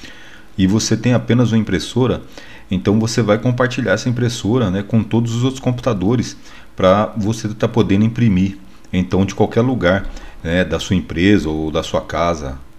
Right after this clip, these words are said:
que seja, tá? Bom, então o primeiro passo, você tem que ir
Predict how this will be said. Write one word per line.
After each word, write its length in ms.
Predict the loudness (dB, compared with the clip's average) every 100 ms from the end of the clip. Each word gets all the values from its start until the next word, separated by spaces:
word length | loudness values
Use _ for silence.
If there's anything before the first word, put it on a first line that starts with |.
| -12
que 100 | -6
seja, 420 | -6 -4 -6 -8 -8
tá? 240 | -4 -4 -6 -16 -16 -16 -18 -2
Bom, 300 | 2 2 0 -14 -20 -20 -20 -20 -20 -20 -8 -2
então 220 | 4 4
o 20 |
primeiro 300 | 4 2 2
passo, 420 | 0 0 -2 -2
você 220 | -4 -4
tem 140 | -2 -4
que 140 | 0
ir 360 | 2 2 0